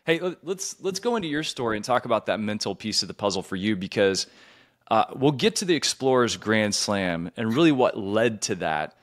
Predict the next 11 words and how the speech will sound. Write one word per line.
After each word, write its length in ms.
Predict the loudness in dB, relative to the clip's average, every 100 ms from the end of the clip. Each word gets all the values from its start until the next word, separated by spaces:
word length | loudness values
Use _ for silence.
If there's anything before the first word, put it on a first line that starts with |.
| _ _
But 120 | -4
I 40 | -2
wanna 180 | -2
back 380 | -2 0 -2 -2
up 160 | -6 -6
and 120 | -8
have 200 | -6 -6
you 100 | -8
describe 720 | -8 -8 -8 -2 0 0 -2
the 100 | -6
moment 640 | -4 -4 -4 -8 -10 -14